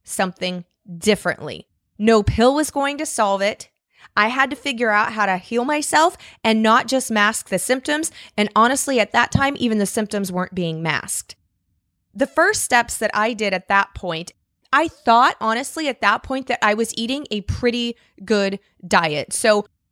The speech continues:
we don't eat out a lot, even less now, but we didn't eat out a lot then. So I wasn't like I was going through fast food, drive-thrus and that type of food. I was cooking the majority of our food at home. I already canned a lot.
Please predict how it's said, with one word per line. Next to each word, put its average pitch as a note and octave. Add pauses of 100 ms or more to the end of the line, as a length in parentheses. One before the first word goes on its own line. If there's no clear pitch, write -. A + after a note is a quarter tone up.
(440)
we A#3+
don't C4+
eat C#4
out G#3
a G#3+
lot, G#3 (640)
even G#3+
less G3+
now, F3+
but G3+
we A3
didn't C#4
eat B3
out G#3+
a A3
lot G#3
then. F3+
So G3
I G3+
wasn't G#3
like G#3
I G3+
was F#3
going G3
through F#3+
fast F#3+
food, F#3 (460)
drive-thrus F#3+
and F3
that E3+
type F#3
of F3+
food. F#3
I -
was A3+
cooking D4+
the C4+
majority A#3+
of C4
our C4
food A#3+
at C4
home. F#3+
I G3
already C4
canned G#3
a G#3
lot. G3